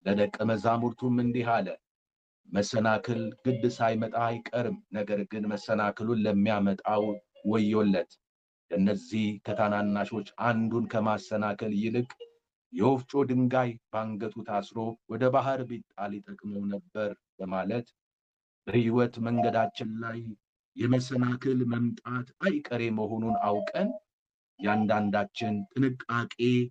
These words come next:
ማድረግ ተገቢ መሆኑን የእግዚአብሔር ቃል ያስተምረናል።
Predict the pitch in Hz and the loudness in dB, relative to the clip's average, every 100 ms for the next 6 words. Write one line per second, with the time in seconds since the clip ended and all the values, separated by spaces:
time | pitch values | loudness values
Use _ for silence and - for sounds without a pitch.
0 | - 98 117 101 113 120 113 - - 139 | -2 0 0 0 0 0 -2 -12 -4 0
1 | 120 117 110 107 104 101 107 131 180 202 | 2 2 2 0 -2 0 0 2 0 -2
2 | - _ _ - 117 98 107 104 101 95 | -8 _ _ -4 -2 -2 -2 0 0 0
3 | 104 95 - 98 95 95 95 92 - 101 | 0 -2 -2 2 2 2 0 -4 -4 -2
4 | 98 95 170 160 | 0 0 -2 -8